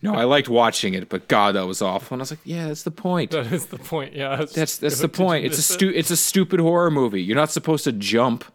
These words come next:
Speaker 1: <laughs> You're just supposed to spend the whole thing trying to figure out who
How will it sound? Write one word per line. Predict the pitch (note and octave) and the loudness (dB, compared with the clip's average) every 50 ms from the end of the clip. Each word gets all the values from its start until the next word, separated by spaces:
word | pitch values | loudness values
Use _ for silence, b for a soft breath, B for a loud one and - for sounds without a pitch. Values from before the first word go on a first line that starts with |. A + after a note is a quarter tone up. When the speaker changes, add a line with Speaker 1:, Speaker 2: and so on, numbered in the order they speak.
| - B2+ | -20 -20
Speaker 1:
<laughs> | - - D3 C3 | -18 -16 -16 -8
You're | - C#3 B2+ B2 B2+ C#3 C#3 | -4 -2 0 2 2 2 2
just | C3+ C#3+ - | 0 0 -2
supposed | - E3+ E3 - | 0 0 0 0
to | - | 0
spend | D#3+ D#3 D3 | 0 0 0
the | C#3 | 2
whole | C#3+ C#3 C#3 | 2 2 0
thing | C3+ _ _ - E3 D3+ D3+ | 0 _ _ -4 -4 -4 -2
trying | - D#3 C#3 | -2 -4 -4
to | C#3+ | -4
figure | - - - D#3 C#3+ C3+ C#3 C#3 | -8 -6 -4 -2 -2 0 0 0
out | C#3 - - - | -2 -2 -6 -8
who | - A#2+ A#2+ B2+ C3+ C#3 D3 C3 | -4 -2 -2 -2 -2 -4 -6 -8